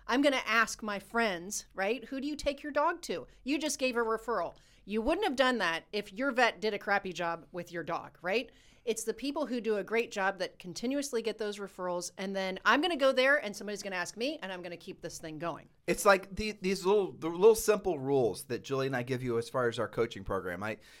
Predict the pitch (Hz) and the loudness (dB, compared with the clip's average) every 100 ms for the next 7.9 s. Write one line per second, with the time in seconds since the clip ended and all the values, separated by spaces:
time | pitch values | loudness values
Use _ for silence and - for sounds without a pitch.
0 | - 127 123 151 151 135 131 123 120 - | -8 -2 4 6 6 4 2 0 -6 -10
1 | - - 160 156 151 131 120 113 - 107 | -18 2 8 8 8 2 4 2 0 -6
2 | 101 95 80 - - - - - 226 339 | -4 -4 -4 -8 -14 -16 0 8 8 8
3 | 170 160 165 185 156 156 151 151 143 139 | 6 10 12 12 10 8 8 2 -2 -2
4 | 117 113 98 - 226 202 226 269 226 190 | -2 -2 -2 0 6 10 10 10 6 6
5 | 170 202 - - _ _ - 190 - 247 | 6 4 -2 -20 _ _ -8 -2 10 12
6 | 302 262 247 196 170 170 208 214 196 185 | 12 8 6 8 6 8 10 10 8 2
7 | 180 151 131 143 - - 190 165 180 | 6 6 6 2 -4 8 12 12 8